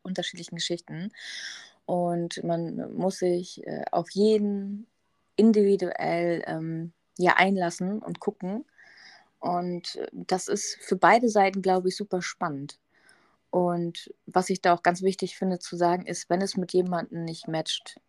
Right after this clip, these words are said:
wenn du da kein gutes Bauchgefühl hast, also egal von welcher Seite, als, als Kunde oder auch als Selbstständiger oder Selbstständige den Kunden annehmen.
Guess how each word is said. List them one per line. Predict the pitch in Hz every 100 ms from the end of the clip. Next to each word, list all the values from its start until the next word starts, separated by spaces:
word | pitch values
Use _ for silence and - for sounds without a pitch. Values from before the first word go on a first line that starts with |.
| _ _ _
wenn | 175
du | 175
da | 170
kein | 165 170
gutes | 170 165
Bauchgefühl | - 170 175 170 - 160 147
hast, | 135 - - _ _ - -
also | 165 165
egal | 165 165
von | 170
welcher | 160 156 156
Seite, | 151 151 -
als, | - 151 - - _ -
als | 160
Kunde | - 214 208 196 -
oder | 185 175 -
auch | 165 165
als | - 160 - - - - - - _ -
Selbstständiger | 175 - 175 175 165 165 156 -
oder | - 165
Selbstständige | 170 160 170 160 156
den | 156 156
Kunden | - 156 151 -
annehmen. | - 156 135 -